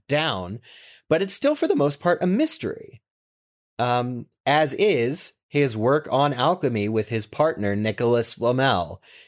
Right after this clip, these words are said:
And Nicholas Flamel, you know, being sort of a, a real life person, there was a Nicholas Flamel in real life who was rumored to be six hundred years old, um, is definitely a big part in just book one.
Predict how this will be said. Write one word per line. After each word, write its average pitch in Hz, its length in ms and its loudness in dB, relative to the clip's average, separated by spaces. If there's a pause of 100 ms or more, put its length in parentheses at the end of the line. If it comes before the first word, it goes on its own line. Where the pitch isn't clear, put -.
And 123 560 0
Nicholas 151 420 0
Flamel, 151 680 2 (240)
you 147 140 0
know, 110 100 0
being 139 440 0
sort 117 280 -2
of 101 280 0
a, 101 40 -2
a 98 240 0
real 139 300 2
life 110 540 0 (580)
person, 143 600 -2 (180)
there 110 160 2
was 123 340 2
a 110 120 4
Nicholas 101 460 -4
Flamel 92 360 0
in 104 220 0
real 95 240 2
life 85 260 -2
who 101 120 -2
was 90 280 -4
rumored 107 400 0
to - 160 -16
be 87 140 -10
six - 240 -8
hundred 85 280 -10
years 87 240 -8
old, 104 280 0 (400)
um, 123 420 0
is 139 180 2
definitely 175 440 2
a 117 40 2
big 127 300 0
part 120 320 0
in 110 220 -2 (120)
just 135 300 -2
book 98 220 0
one. 98 420 0